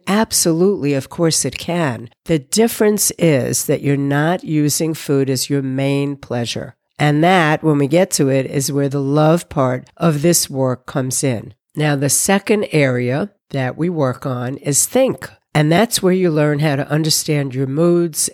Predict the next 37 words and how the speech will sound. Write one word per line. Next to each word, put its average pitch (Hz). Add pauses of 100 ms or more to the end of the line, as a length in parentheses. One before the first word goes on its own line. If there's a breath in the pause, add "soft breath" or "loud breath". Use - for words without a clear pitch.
and 139
you'll 135
understand 139 (100)
what 160
stress -
is 165 (220)
and 156
how 175
all 214
of 170
your 147
different 139
emotions 131
are 127
created. 131 (160)
When 190
you 208
understand 196
how 151
they're 139
created, 139 (200)
you 165
don't 175
have 220
to 160
use 143
food 147
or 135
sugar 143
or 151
alcohol 151
or 143
shopping 147 (120)
or 160
surfing 196
the 165
internet 135